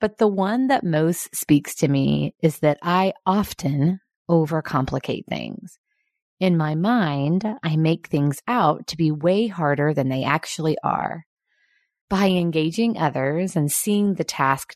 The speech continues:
differently, it can look very different. So what might you be overcomplicating? Is there something you're avoiding because you think it's gonna be much harder than it actually is?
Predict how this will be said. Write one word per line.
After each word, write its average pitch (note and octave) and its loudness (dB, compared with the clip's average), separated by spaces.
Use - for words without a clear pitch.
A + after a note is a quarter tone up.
differently, D3+ -2
it A3 4
can F#3 0
look G#3 -2
very G3+ 0
different. E3 -4
So C4+ 0
what B3 2
might D4+ 0
you G3 0
be E3 0
overcomplicating? C3+ -2
Is E3+ -2
there D#3 2
something E3+ 0
you're D#3+ 2
avoiding D3+ 2
because D#3+ -4
you D3 2
think D3 -2
it's D3 -4
gonna D3 0
be C#3+ 0
much C#3 -4
harder C#3+ 2
than D3+ -2
it C#3+ -4
actually D3 0
is? B3 -2